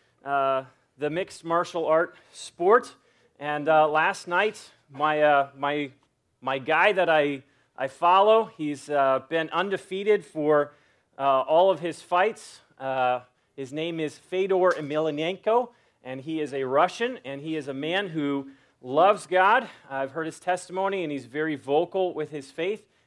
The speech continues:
And if you think it's inconsistent that someone could fight other people in a cage and still love God, you haven't heard from Fedor. Um, we'll talk after service, and I'll convert you. Um,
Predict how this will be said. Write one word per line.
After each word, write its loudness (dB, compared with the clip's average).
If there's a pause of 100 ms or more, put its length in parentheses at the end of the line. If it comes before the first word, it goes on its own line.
And -12
if -12
you -10
think -12
it's -10
inconsistent -12
that -8
someone -10
could -16
fight -2
other -2
people -10
in -8
a -12
cage -10
and -16
still -6
love -2
God, 2 (440)
you -4
haven't 2
heard -6
from -10
Fedor. -2 (440)
Um, 0 (2500)
we'll -4
talk 6
after 2
service, -4
and -8
I'll 0
convert -8
you. -6 (300)
Um, 2